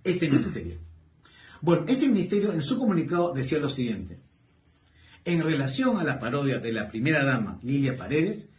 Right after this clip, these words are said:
desde el Ministerio de la Mujer y Poblaciones Vulnerables manifestamos que estamos en contra de todo tipo de discriminación y por la defensa de la dignidad de las mujeres". A ver, señor del Ministerio de la Mujer y Poblaciones Vulnerables,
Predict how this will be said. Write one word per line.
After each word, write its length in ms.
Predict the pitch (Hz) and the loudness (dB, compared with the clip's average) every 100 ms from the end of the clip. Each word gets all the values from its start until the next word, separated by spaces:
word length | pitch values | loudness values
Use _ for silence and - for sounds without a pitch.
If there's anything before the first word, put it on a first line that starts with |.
| _ 127 | _ -6
desde 220 | 120 120 | -4 -2
el 60 | 110 | -2
Ministerio 320 | 113 196 190 | -2 0 2
de 60 | 151 | 0
la 80 | |
Mujer 420 | 127 - 151 - - | -2 0 -2 -2 -6
y 100 | 127 | -6
Poblaciones 500 | 113 104 104 139 131 | -6 -6 -4 0 0
Vulnerables 640 | 110 110 135 202 208 - | -2 -2 0 0 -2 -4
manifestamos 760 | 123 120 110 - 170 175 175 - - _ - | -4 -4 -6 -4 -2 -2 -6 -14 -20 _ -6
que 80 | |
estamos 400 | 123 208 214 202 | -2 0 0 0
en 240 | 135 131 131 | 0 0 4
contra 380 | 233 170 131 110 | 4 4 0 -4
de 180 | 123 | -4
todo 340 | 123 185 175 170 | -4 -2 0 0
tipo 320 | 190 151 156 | -2 -2 -2
de 80 | 127 | -2
discriminación 800 | - 107 107 107 196 220 233 - - - | -2 -4 -6 -4 -4 -4 -4 -12 -16 -10
y 120 | 123 | -6
por 160 | 120 | -4
la 80 | 110 | -4
defensa 440 | 104 165 165 - 143 | -2 0 0 0 -4
de 120 | 123 | -4
la 100 | 113 | -4
dignidad 540 | 110 104 110 135 135 - - | -4 -6 -4 -4 -6 -10 -10
de 60 | 104 | -8
las 100 | 98 | -6
mujeres". 460 | - 90 - - _ _ - - | -8 -12 -14 -20 _ _ -2 0
A 80 | 107 | -2
ver, 180 | 87 - - - - - | -6 -10 -18 -20 -20 -20
señor 360 | - 175 240 262 | -4 2 4 4
del 120 | 208 | 4
Ministerio 340 | 170 139 180 180 | 2 2 2 2
de 80 | |
la 80 | 139 | 0
Mujer 300 | 113 - 143 | -2 -4 -4
y 120 | - 143 | -4 -2
Poblaciones 520 | 127 110 101 135 135 | -2 -2 -2 0 0
Vulnerables, 580 | 120 107 90 85 - | 0 -2 -4 -8 -12